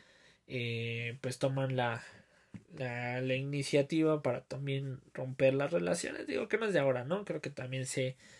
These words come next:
se daba anteriormente, pero, eh, pues si ya están pidiendo tiempo para al-, andar con alguien más, pues ya mejor corten y ya, ¿para qué le hacen al, al güey ahí de, "Ay, no, pues vamos a darnos un tiempo"?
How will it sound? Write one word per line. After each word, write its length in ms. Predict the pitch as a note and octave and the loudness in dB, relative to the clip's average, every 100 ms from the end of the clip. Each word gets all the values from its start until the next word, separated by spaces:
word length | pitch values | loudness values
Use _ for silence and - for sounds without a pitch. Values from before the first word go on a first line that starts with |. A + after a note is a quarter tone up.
| - - - - | -20 -20 -20 -6
se 180 | - | 0
daba 220 | C#3 C#3 D3 | 4 6 4
anteriormente, 800 | C#3 C#3 C#3+ D3 E3+ E3+ F#3 | 4 4 4 4 0 0 0
pero, 460 | F3 F3+ D#3 D#3 E3+ _ _ - - - _ - | 4 6 8 6 2 _ _ -20 -20 -20 _ -2
eh, 500 | C3+ B2+ B2+ C3 B2+ C3 - _ _ _ _ _ _ _ - - - | 0 2 2 0 -4 -8 -14 _ _ _ _ _ _ _ -20 -20 -12
pues 140 | C#3 B2 | -8 0
si 80 | |
ya 120 | C3 B2+ | 2 2
están 280 | - D#3 | 2 0
pidiendo 360 | E3 D3+ D#3 D3 | 2 0 0 -2
tiempo 300 | D3+ D3 C#3+ | -2 -2 -4
para 220 | A2+ A2 | -6 -4
al-, 180 | A#2+ A#2 - - | -4 -6 -10 -18
andar 300 | - B2+ C3 | -12 -6 -4
con 160 | - D3 | -2 0
alguien 260 | D3+ D3+ D3 | 0 0 0
más, 220 | C3+ C#3+ | -2 -2
pues 160 | D3 | -2
ya 80 | C3 | 0
mejor 340 | C3 - C3 - | 0 0 -2 4
corten 420 | B2+ C#3 E3+ D3+ | 4 4 0 -2
y 100 | B2+ | 0
ya, 300 | C3 G3 A3+ | 0 -2 -2
¿para 200 | F3 C#3 | -2 0
qué 100 | C#3 | 0
le 100 | C3+ | 0
hacen 280 | C3 D#3+ C3+ | -2 -6 -6
al, 180 | A#2 - - _ _ _ _ _ _ | -8 -14 -20 _ _ _ _ _ _
al 220 | C3+ A#2 A#2+ | -12 -10 -6
güey 280 | B2+ B2+ B2 | -6 -4 -6
ahí 280 | B2 B2 | -6 -6
de, 180 | B2 B2 | -6 -6
"Ay, 240 | B2+ D3+ E3+ | -6 -8 -8
no, 120 | F#3 | -12
pues 120 | C#3 | -8
vamos 300 | D3+ F3 - | -6 -6 -6
a 40 | B2+ | -6
darnos 340 | C3+ C#3+ - | -6 -8 -8
un 120 | C3+ | -8
tiempo"? 300 | - B2+ B2 | -6 -8 -8